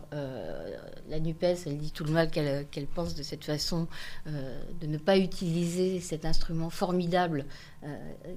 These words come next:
qu'est l'Assemblée nationale. C'est quand même, on aurait pu penser,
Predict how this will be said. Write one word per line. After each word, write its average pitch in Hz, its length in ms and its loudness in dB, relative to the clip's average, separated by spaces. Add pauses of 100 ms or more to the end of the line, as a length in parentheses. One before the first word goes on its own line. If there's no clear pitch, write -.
(140)
qu'est 185 100 0
l'Assemblée 160 460 -2
nationale. 202 680 -2 (160)
C'est - 180 -12
quand 190 180 -4
même, 202 320 4 (440)
on 151 80 -2
aurait 151 160 0
pu 202 200 0
penser, 190 580 0